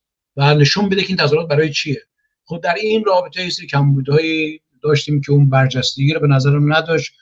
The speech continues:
ولی تا حدود زیادی در واقع کسایی که اونجا حضور داشتن یا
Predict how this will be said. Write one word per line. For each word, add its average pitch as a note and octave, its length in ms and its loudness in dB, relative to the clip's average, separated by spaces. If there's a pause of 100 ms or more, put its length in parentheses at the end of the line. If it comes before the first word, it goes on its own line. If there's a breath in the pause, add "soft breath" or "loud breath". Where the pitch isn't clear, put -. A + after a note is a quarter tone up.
(240 soft breath)
ولی F3 180 -2
تا F3 300 2
حدود D#3+ 340 -4
زیادی D#3 480 2
در D#3+ 180 2
واقع D3 200 -4
کسایی D3+ 360 -6
که D3+ 280 -4 (180)
اونجا C#3 180 -2
حضور C3 280 2
داشتن C3+ 400 -2
یا C3 220 -2